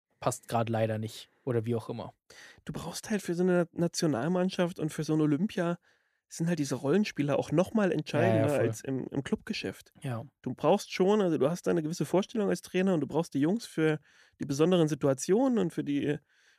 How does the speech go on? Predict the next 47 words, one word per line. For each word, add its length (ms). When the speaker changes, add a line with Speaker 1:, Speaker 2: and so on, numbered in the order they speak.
Speaker 2:
besonderen 460
Szenarien. 800
Und 200
das 240
ist 340
schon 380
wichtig, 340
dass 200
die 120
sitzen. 460
Und 120
das 100
ist 120
vielleicht 300
dann 80
auch 100
nicht 140
immer 120
der 120
Name, 180
den 100
man 120
erwartet. 440
Speaker 1:
Ja. 160
Ja, 160
und 100
was 140
er 100
auch 160
meinte, 320
ist, 320
dass 160
er 380
jetzt 360
auch 220
drauf 220
gesetzt 400
hat, 160
dass 180
sie 160
in, 200
im 120
Club 240
natürlich 320
viel 180
Spielzeit 560
haben 280